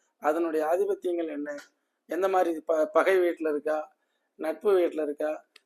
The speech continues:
இதெல்லாம் பார்த்துட்டு நாம ஒரு முடிவுக்கு வரணும். என்ன நேயர்களே, இன்னொரு உதாரண ஜாதகத்தில் மீண்டும் சந்திக்கிறேன். என்றும் உங்கள் ஜோதிட வாழ்வியல் ஆலோசகராக.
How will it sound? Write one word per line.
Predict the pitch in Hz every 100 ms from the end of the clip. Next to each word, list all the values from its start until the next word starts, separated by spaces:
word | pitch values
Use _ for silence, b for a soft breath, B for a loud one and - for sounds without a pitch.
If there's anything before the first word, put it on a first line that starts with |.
| _
இதெல்லாம் | 156 151 170 196 -
பார்த்துட்டு | 202 226 226 247
நாம | 226 180 170 262 330
ஒரு | - 170 -
முடிவுக்கு | 147 - 156 143
வரணும். | 131 127 _ _
என்ன | 139 170
நேயர்களே, | 175 160 151 156 _ _ _ _
இன்னொரு | - 175 190 170
உதாரண | 165 226 226 208
ஜாதகத்தில் | 180 175 170 - 165
மீண்டும் | 175 202 202
சந்திக்கிறேன். | 175 165 156 151 147 139 _ _ _
என்றும் | - 170 220 240
உங்கள் | 220 185 165
ஜோதிட | 175 196 190 170
வாழ்வியல் | 170 180 180 175
ஆலோசகராக. | 156 156 147 151 147 139 139